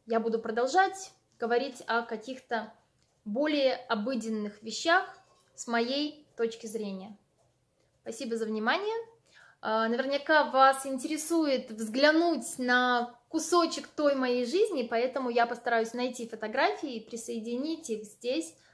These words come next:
в конце видео. И вот здесь мы видим моменты ординации, принятия монашества, э, медитация, участие в семинарах, учениях, которые давал главный монах,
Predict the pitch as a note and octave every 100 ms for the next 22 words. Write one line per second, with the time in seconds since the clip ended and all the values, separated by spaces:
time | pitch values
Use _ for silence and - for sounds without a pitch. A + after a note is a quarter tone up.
0 | _ _ - A3 G#3 - A#3+ B3 B3 -
1 | _ _ G3+ G3 G#3+ F#3+ G3 G#3 - _
2 | _ _ _ _ _ _ D4 D#4+ C4+ C#4+
3 | C#4+ B3 A3+ C4 C4+ C4+ B3 B3 B3 A#3
4 | B3 A3+ A3 A3+ B3 B3+ B3 A3 G#3 A3
5 | A3 C4+ D4+ E4 D4 C4 B3 A#3+ A#3+ B3
6 | A#3+ A#3+ G#3+ G#3+ G#3 G#3 G#3 C4+ - D#4+
7 | F4 - _ _ _ - - _ - A3+
8 | A#3 C4+ G4 C#4+ - B3 C#4+ D#4+ D#4 D4
9 | C#4 C4 B3 A#3+ - _ _ B3 A#3 D#4
10 | E4 E4 - B3+ A3+ G#3 A3+ A3+ A3 B3+
11 | A#3+ A#3 A#3+ D4 D4+ B3+ G#3+ - - G#3+
12 | - C#4 D#4 C4 A3+ - A3 A#3+ A3+ A3
13 | G#3 A3+ A3+ A#3+ A3 G#3 A3 A3 A3+ G#3+
14 | G#3 G#3+ B3+ D#4 D4 -